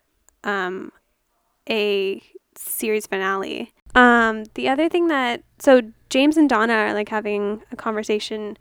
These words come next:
basically about Maddie, um, and how she was planning on leaving. And the other thing that really hit me kind of, it hit my ears kind of weird, is James tells Matt,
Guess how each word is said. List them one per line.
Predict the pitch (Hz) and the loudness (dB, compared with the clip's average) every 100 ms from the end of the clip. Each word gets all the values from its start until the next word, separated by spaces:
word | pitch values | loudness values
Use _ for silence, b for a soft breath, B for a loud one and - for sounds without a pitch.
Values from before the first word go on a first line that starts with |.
| B B B B | B B B B
basically | - 269 269 269 | 4 4 4 4
about | 254 226 208 202 - _ _ - | 6 6 4 2 0 _ _ -12
Maddie, | 226 220 208 214 240 294 349 B B B - - | -2 2 2 0 -2 -4 -4 B B B -14 -2
um, | 226 220 220 | 0 0 -4
and | 226 | -6
how | 240 233 | -4 -4
she | 240 | -6
was | 233 | -8
planning | 233 226 | -8 -6
on | 214 208 | -6 -6
leaving. | 208 233 262 311 330 b b b b 240 | -6 -6 -6 -6 -8 b b b b -6
And | |
the | 247 | 2
other | 262 311 | 4 4
thing | 311 320 | 4 2
that | 320 | 4
really | 269 269 | 4 4
hit | 240 240 | 4 0
me | 247 240 233 233 - b b b b b _ _ _ _ - | -2 -2 -2 -6 -12 b b b b b _ _ _ _ -2
kind | 254 | 2
of, | 226 208 220 - | 2 0 -10 -6
it | 240 | -2
hit | 294 | 2
my | 349 - | 2 2
ears | 196 208 240 | 0 0 -2
kind | 311 320 | 0 0
of | 311 | 2
weird, | 330 349 381 - - | 2 2 2 -2 -6
is | 233 208 - - | -6 -4 -8 -2
James | 254 247 254 - | 2 2 0 -2
tells | - 240 233 226 | 0 0 0 -4
Matt, | 214 214 | -6 -6